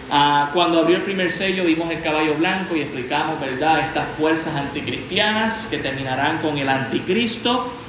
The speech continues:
que traerá una falsa paz. El mundo está esperando lo peor. El cristiano sabe que vendrá algo que la gente di-, dirá, "Esto es lo mejor", pero es falso,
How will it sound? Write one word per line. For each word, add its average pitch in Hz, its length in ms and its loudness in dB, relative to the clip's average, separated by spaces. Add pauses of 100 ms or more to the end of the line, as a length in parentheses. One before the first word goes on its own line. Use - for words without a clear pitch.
(120)
que 139 100 -2
traerá 135 500 2
una 165 260 2
falsa 160 800 2
paz. - 520 -2 (560)
El 147 220 4
mundo 240 260 2
está 226 260 4
esperando 214 640 2
lo 214 200 2
peor. 170 600 2 (340)
El 147 140 0
cristiano 165 500 0
sabe 165 540 4
que 156 100 2
vendrá 156 600 2
algo 165 280 2
que 143 140 0
la 135 140 0
gente 156 320 -2
di-, 156 260 0
dirá, 147 480 2
"Esto 147 200 -6
es 170 100 0
lo 156 100 2
mejor", 147 520 0 (140)
pero 131 140 -2
es 139 80 -4
falso, 113 420 -2